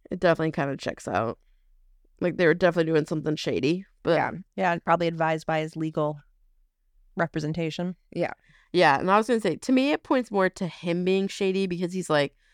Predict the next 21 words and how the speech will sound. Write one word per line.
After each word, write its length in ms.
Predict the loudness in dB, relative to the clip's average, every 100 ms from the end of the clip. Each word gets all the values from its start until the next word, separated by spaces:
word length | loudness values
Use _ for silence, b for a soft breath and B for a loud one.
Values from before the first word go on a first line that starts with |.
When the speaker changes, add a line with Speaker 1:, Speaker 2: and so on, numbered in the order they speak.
| _ _ _ _
Speaker 1:
"Of 140 | _
course 400 | 0 4 4 2
we 120 | 0 2
didn't 280 | 2 2 0
do, 220 | -2 -6 _
do 220 | 0 0
this, 560 | 2 0 0 -10 -20 -10 -2
and 160 | 0
then 240 | 2 0 0 0
I'ma 180 | 2
get 140 | 2 2
my 80 | 4
name 240 | 4 2
out 120 | 0
of 80 | -6
it, 160 | -8 -8 -2
like, 140 | 0
Speaker 2:
Right. 180 | 0 2
Speaker 1:
real 180 | 2 2
quick." 380 | -2 -4 -4 _ _ _ _ _ _
Speaker 2:
So 800 | -18 -8 2 4 6 4 2 0